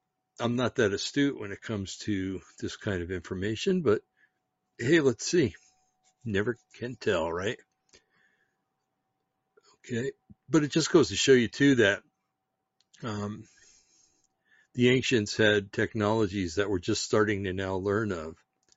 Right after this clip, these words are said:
And when you think about it, the, uh, the Egyptians were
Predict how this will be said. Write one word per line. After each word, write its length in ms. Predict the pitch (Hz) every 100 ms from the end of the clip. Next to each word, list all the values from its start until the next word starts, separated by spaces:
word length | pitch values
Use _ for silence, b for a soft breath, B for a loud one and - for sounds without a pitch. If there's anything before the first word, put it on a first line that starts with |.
| _ _ _ _ _ _ _ _ _ -
And 440 | 113 113 110 117 - -
when 180 | 151
you 80 | 131
think 260 | - 185 170
about 400 | 98 95 98 101
it, 140 | 113 - b b b b b b b _ _ _ _ _ _ _ _ -
the, 240 | 113 110 110
uh, 120 | 107
the 160 | 117
Egyptians 540 | 110 185 196 - 120 -
were 240 | 101 101